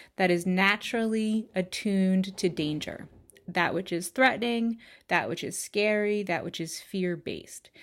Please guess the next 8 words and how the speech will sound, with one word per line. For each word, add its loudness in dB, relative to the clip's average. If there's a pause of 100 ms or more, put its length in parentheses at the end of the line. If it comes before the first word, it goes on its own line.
(280)
And 2
for -2
a -8
very, 0
very 2
long -2
time, -6 (300)
negativity -4